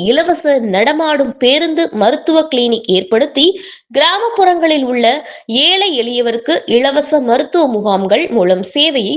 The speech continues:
செய்ய உள்ளது. இதன் துவக்க விழா வெள்ளிக்கிழமை ஆறு ஆறு இரண்டாயிரத்தி இருபத்தைந்து காலை எட்டு மணிக்கு தீனம்பாளையத்தில் அமைந்துள்ள எங்கள் கொங்குநாடு நர்சிங் கல்லூரி வளாகத்தில் நடைபெற்றது.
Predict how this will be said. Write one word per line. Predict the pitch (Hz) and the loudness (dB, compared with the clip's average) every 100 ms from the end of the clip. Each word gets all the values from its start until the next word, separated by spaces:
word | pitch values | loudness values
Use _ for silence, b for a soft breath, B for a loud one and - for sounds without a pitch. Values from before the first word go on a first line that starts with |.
| 359 | -2
செய்ய | 214 170 151 | -2 0 0
உள்ளது. | 156 202 240 - - _ _ _ _ _ _ _ _ b b b - | 2 2 0 -4 -8 _ _ _ _ _ _ _ _ b b b -4
இதன் | 320 349 339 | -2 -2 2
துவக்க | 370 427 440 | 2 2 2
விழா | 392 330 311 330 | 2 2 0 0
வெள்ளிக்கிழமை | 247 240 233 277 269 262 349 - 226 | 0 0 0 2 2 2 0 0 0
ஆறு | 214 240 240 220 220 | 2 2 0 0 2
ஆறு | 226 285 - | 2 2 2
இரண்டாயிரத்தி | 202 208 208 214 220 254 | 0 2 0 0 0 0
இருபத்தைந்து | 320 359 277 285 349 403 403 | 2 2 0 0 0 -2 2
காலை | 269 220 202 302 B B B 269 | 2 2 2 -2 B B B -2
எட்டு | 320 - 440 | 0 0 0
மணிக்கு | 311 262 - 277 381 B B | 0 -6 -2 -2 -2 B B
தீனம்பாளையத்தில் | 359 392 453 415 381 349 339 320 311 277 269 | -2 0 -2 0 0 2 0 0 -2 0 -2
அமைந்துள்ள | 262 269 262 262 247 202 214 | -2 0 0 0 0 2 0
எங்கள் | 339 349 320 285 277 | 2 2 0 0 0
கொங்குநாடு | 285 349 349 302 277 262 233 | 0 0 0 0 2 2 4
நர்சிங் | 226 - 339 330 320 | 0 0 0 0 0
கல்லூரி | 262 254 240 | 2 2 2
வளாகத்தில் | 208 202 220 233 233 392 320 | 2 2 0 -4 -2 0 0
நடைபெற்றது. | 165 151 170 247 202 | -2 -4 -2 0 0